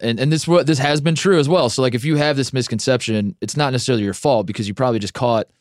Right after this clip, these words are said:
the wrong Texas Tech games throughout the season. But the misconception is that, okay, so their offense isn't horrendous, but it's still just Jarrett Culver carrying them. It's still going back to Cincinnati 'cause the, I, I love shitting on how much I hate Mick Cronin's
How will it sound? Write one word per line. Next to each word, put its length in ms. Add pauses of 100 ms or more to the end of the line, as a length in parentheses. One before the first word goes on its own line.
(160)
the 60
wrong 340
Texas 280
Tech 200
games 280
throughout 200
the 60
season. 400 (360)
But 100
the 80
misconception 680
is 120
that, 280 (540)
okay, 220
so 140
their 120
offense 400
isn't 460
horrendous, 500
but 300
it's 140
still 400
just 500 (180)
Jarrett 280
Culver 340
carrying 320
them. 120
It's 120
still 420 (440)
going 220
back 160
to 80
Cincinnati 480
'cause 380
the, 180 (160)
I, 220
I 20
love 240
shitting 340
on 200
how 160
much 280
I 60
hate 180
Mick 140
Cronin's 540